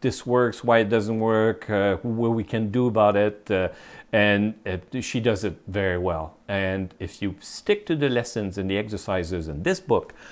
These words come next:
you'll see what a difference it makes in your drawings in general. And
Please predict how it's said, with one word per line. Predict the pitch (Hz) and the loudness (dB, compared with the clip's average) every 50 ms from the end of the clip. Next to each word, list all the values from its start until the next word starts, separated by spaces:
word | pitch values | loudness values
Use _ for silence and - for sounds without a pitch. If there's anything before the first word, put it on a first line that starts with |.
| - - - - - - | -20 -20 -20 -20 -16 -8
you'll | - 123 135 147 143 | 0 8 8 8 8
see | - - - 135 | 8 4 0 0
what | 113 107 104 98 | 4 4 4 2
a | 95 | 2
difference | 95 104 - - 95 85 78 - - | 0 -2 -4 -4 -6 -8 -8 -8 -8
it | 85 | -6
makes | 85 87 87 87 85 - - - - - - _ _ _ _ _ _ _ - | -4 -4 -4 -4 -6 -8 -16 -18 -18 -18 -20 _ _ _ _ _ _ _ -2
in | 113 113 110 | 0 2 2
your | 107 104 | 2 0
drawings | 98 104 104 95 98 90 90 - - | 0 0 0 0 0 0 -4 -4 -6
in | 98 87 | -6 -4
general. | 87 104 95 95 90 85 82 80 82 - - | -4 -4 -4 -2 -2 -4 -4 -4 -6 -6 -4
And | 110 98 98 98 98 92 | -4 -2 -2 -2 -2 -4